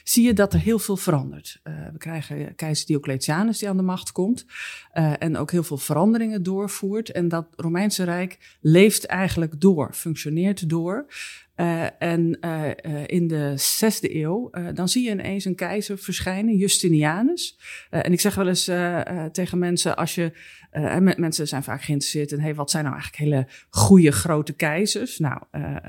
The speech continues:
ik weet niet of je echt van goede keizers kunt spreken. Eh, maar, eh, keizer Augustus wordt vaak als een hele belangrijke figuur gezien, omdat hij aan het begin staat. Eh,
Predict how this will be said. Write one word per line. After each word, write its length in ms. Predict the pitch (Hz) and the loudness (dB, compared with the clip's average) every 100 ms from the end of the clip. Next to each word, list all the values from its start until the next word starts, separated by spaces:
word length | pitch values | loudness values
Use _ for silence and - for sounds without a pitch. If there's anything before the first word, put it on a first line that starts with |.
| - | -12
ik 120 | 85 - | -12 -14
weet 200 | - 160 | -14 -10
niet 100 | 160 | -8
of 120 | 147 | -10
je 100 | - | -14
echt 240 | - - - | -16 -16 -14
van 140 | - | -12
goede 340 | 139 - 175 156 | -6 0 2 2
keizers 420 | 151 147 147 151 | -2 -6 -6 -8
kunt 180 | 147 151 | -8 -8
spreken. 440 | - 147 156 262 - - - - | -8 -8 -8 -12 -12 -14 -14 -10
Eh, 220 | - 165 160 - | -4 0 0 0
maar, 320 | 175 165 160 | 2 2 2
eh, 400 | 156 151 139 - | -2 -4 -6 -6
keizer 300 | - 151 156 | 0 2 2
Augustus 440 | 143 220 208 220 - | 2 4 2 0 -4
wordt 180 | 185 | -6
vaak 240 | 180 185 185 | -4 -6 -6
als 140 | 180 | -6
een 60 | 180 | -4
hele 120 | 170 | -4
belangrijke 460 | 170 175 170 165 - | -4 -4 -4 -6 -10
figuur 420 | - - 170 160 | -10 0 0 0
gezien, 360 | 156 - 170 | -2 0 2
omdat 220 | 202 - - | 0 -2 -12
hij 100 | 156 | -12
aan 60 | |
het 100 | 151 | -6
begin 300 | 156 208 226 | 0 4 4
staat. 440 | 214 185 175 180 - - - - - _ | 4 0 -2 -4 -10 -18 -16 -18 -20 _
Eh, 280 | 160 151 | -4 -2